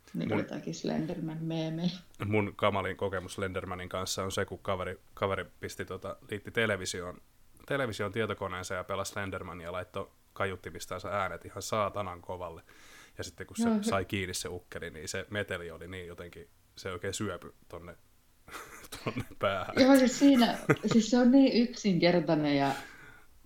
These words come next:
Speaker 1: siis oikeastaan tosi typerä peli.
Speaker 2: Niin.
Speaker 1: Eihän siinä niinku, siis saa a-, aivan jotenkin kauhean turha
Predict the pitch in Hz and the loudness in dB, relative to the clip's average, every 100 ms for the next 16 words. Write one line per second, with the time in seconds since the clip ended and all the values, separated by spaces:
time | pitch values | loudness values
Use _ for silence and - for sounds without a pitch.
0 | - 170 - 160 170 165 - 143 160 156 | -6 -4 2 4 4 2 0 0 0 -2
1 | 143 143 - 160 185 190 196 196 202 196 | -2 -4 -2 0 0 0 2 4 2 0
2 | 110 113 - - 175 175 170 160 139 135 | 0 0 0 -2 4 6 6 4 2 0
3 | 120 - - - 151 - 170 135 - - | -2 -10 -16 -10 -8 2 2 2 -2 -8
4 | - - 160 156 151 156 156 143 - 139 | -10 -2 2 4 6 4 2 0 -2 -4
5 | 139 139 135 143 - 156 | -2 -2 0 0 0 -4